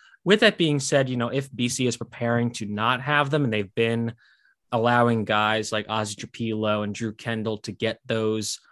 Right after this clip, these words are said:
you know, bowl game practice reps as the starters, you know, I think they'll be more prepared. And additionally,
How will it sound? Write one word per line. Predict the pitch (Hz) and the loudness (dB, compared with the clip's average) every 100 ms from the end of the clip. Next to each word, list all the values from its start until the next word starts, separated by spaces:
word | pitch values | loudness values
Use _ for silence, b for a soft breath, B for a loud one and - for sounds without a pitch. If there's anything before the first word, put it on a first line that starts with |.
| b b _ _ - | b b _ _ -8
you | |
know, | 107 | -6
bowl | 104 123 120 | -2 4 4
game | 127 123 117 | 4 2 2
practice | 135 127 131 110 - | 2 0 0 -6 -4
reps | 110 104 127 135 | -4 0 0 0
as | - 123 135 | -4 -2 -2
the | 160 | -4
starters, | - 180 180 180 | 0 4 4 2
you | 170 | 0
know, | 120 | -2
I | |
think | 135 131 | -2 -2
they'll | 127 | -2
be | 120 113 | -2 -2
more | 107 117 135 | -2 -2 -4
prepared. | 160 - 175 170 165 B B B B | -6 -2 2 2 0 B B B B
And | 160 185 | 2 4
additionally, | 226 240 269 254 | 4 4 0 0